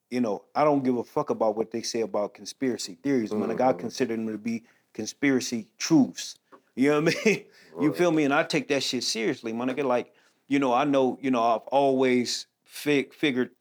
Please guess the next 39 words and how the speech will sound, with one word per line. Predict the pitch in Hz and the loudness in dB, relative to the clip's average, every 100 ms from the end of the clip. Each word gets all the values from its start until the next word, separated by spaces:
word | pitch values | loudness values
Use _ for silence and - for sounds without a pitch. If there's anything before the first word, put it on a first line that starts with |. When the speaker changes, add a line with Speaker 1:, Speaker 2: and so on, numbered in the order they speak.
| _ _ _ _ | _ _ _ _
Speaker 1:
like, | 117 120 - _ _ _ _ _ - | 0 0 -4 _ _ _ _ _ -4
one | 151 180 | 2 2
of | |
the | 151 | 2
theories | 135 165 156 147 127 | 2 2 4 4 4
that, | 127 - | 2 2
you | 139 | 0
know, | 123 | 2
we | 120 170 | 2 2
had | 165 117 | 2 2
to | 107 | 0
go | 113 117 | 0 0
through | 117 120 | 0 -2
was | 110 104 | -2 -6
the | |
crack | 107 175 196 - | -6 -2 -4 -2
co-, | 117 90 | -4 -2
it | 127 | -4
was | 127 120 | -2 -4
the | - | -4
cocaine | 139 131 175 202 107 | -4 -2 -4 -4 -4
era. | - | -4
Speaker 2:
Mm-hmm. | 107 107 202 190 190 113 - - _ _ - | -4 -2 -4 -4 -6 -6 -8 -16 _ _ -4
Speaker 1:
You | 135 | 0
know | 147 | 4
what | 151 | 4
I | |
mean? | 147 143 131 _ _ - | 4 2 -2 _ _ -6
And | 120 | -2
basically, | 143 233 220 156 147 | 4 4 4 2 2
once | 131 165 165 | 4 0 0
we, | 151 147 | 0 0
you | 135 | 2
know | 151 | 2
what | |
I | 151 | 4
mean, | 151 143 | 2 2
once, | 170 - - | 0 -4 -2
one, | 147 | -2